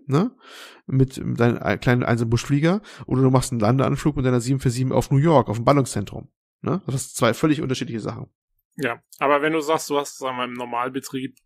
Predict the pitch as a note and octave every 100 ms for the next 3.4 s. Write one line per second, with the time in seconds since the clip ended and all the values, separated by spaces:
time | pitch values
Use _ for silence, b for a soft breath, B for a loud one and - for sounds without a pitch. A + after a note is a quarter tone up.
0 | _ B2 B2 B2 B2 - C3+ B2+ - -
1 | A#2+ B2 A#2+ D3 B2+ B2 C3 B2 A#2+ A#2+
2 | _ _ _ _ - C3+ C#3+ C3+ B2+ C3
3 | B2+ B2 A#2+ A#2+